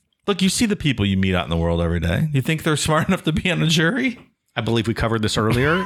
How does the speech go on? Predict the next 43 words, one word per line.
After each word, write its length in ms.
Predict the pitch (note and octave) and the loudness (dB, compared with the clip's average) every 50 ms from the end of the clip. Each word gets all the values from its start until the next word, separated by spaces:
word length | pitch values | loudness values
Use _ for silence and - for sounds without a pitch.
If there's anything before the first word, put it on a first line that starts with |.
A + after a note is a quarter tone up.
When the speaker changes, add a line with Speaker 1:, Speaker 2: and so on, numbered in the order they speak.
| F3+ | -2
Speaker 1:
<laughs> 80 | - - | -2 -2
Speaker 2:
Maybe 240 | B2+ C3+ C3+ C#3+ E3+ | 0 0 0 2 2
you 140 | D#3+ E3 D#3+ | 2 2 2
should 100 | F#3 F3+ | 0 0
have 100 | D3+ C#3 | 0 0
your 100 | D3+ C3+ | 0 0
Google 280 | - F3 C#3 C#3+ C3 | 0 0 0 0 0
search 280 | - - D3+ G3+ - - | 0 0 0 0 0 0
history 340 | G3 F3 - - D#3+ C#3+ C3 | -2 -2 0 0 0 2 2
looked 260 | B2 B2+ - - C#3 | 2 0 0 0 0
at 240 | A#2+ B2+ C#3 - - | 0 0 0 0 -2
before 240 | C3+ - D#3 D3 | -4 0 0 2
you're 120 | C#3 C3 C3 | 2 2 2
on 60 | B2+ | 2
a 60 | B2+ | 2
jury. 420 | A#2+ B2 D#3+ A3 C4 F#3 G#2 F2+ - - - - _ - - - _ - | 2 0 0 0 2 0 0 -2 -4 -8 -16 -20 _ -20 -20 -14 _ -2
Speaker 1:
Maybe 140 | F2 F3+ E3 G2+ | 0 0 2 2
you 60 | - | 2
Speaker 2:
Uh, 140 | D3 C#3+ B2+ | 2 2 2
Speaker 1:
should. 140 | G#2+ B2 - | 2 0 2
Speaker 2:
first 320 | F3+ F#3 F3 D#3+ C#3 - | 2 2 2 0 0 0
thing 160 | F#3+ E3+ E3+ D#3+ | 0 -2 0 -2
pops 240 | - F3 E3 - - | -2 -4 -2 -2 -2
up, 200 | F3+ F3+ - - - - | -4 -4 -6 -12 -14 -6
"What 220 | G#2+ A2 B2 C#3 D#3 | -2 0 2 2 2
is 100 | A#2+ A#2+ | 2 0
a 60 | A#2 | 0
jury?" 440 | A2+ G2+ A#2 A2+ G#2 F2+ F2+ F#2 - | 0 2 2 2 2 2 0 0 -2
<laughs> 60 | - - - - - - - - - - - - - F#3+ - | -6 -8 -8 -8 -8 -10 -16 -10 -6 -4 -4 -2 -2 0 0
Yeah, 200 | F3 A#3+ B3+ - G3+ | 0 0 0 0 0
you're, 180 | G#3+ B3+ C4 G#3+ F#3 - G3+ | 2 2 2 2 0 2 2
you're 140 | G3 A3 A#3 | 4 4 4
off. 300 | A#3+ A#3+ A3+ - - - F3 G#3+ | 4 4 2 0 0 -2 0 2
You're 260 | G3 A3 A3 G#3 G#3+ | 2 4 4 4 2
off. 260 | - - F#3 - - G4 A#4 - - A4+ E4+ - - G#4 - - - - - | 2 2 2 2 2 2 0 0 0 -2 -2 -2 -2 -4 -2 -2 -2 0 2
Out. 340 | F#3 G#3+ A3+ A3 A3 - - - - - - - - - _ _ _ - - - - - - - A#2+ - - - - - - - _ _ _ _ - - | 2 2 0 0 -2 -4 -4 -6 -8 -10 -10 -12 -14 -18 _ _ _ -4 -2 -2 -2 -2 -4 -4 -4 -4 -6 -10 -20 -20 -20 -20 _ _ _ _ -8 -2
Speaker 1:
I 80 | B2+ B2 | 0 2
have 100 | B2+ A2 | 2 2
a 80 | F#2+ F2+ | 2 2
real 400 | F2+ G#2 A#2 A#2+ A#2 A2+ A2+ G2 | 2 2 2 2 2 2 0 0
problem 360 | F2 G#2+ G2 F#2 F2+ E2+ E2 | 0 0 0 0 0 0 0
with 140 | E2 D#2+ - | -2 -2 -2
this. 360 | - E2+ D#2+ E2 - - - | -2 -2 -2 -4 -6 -8 -14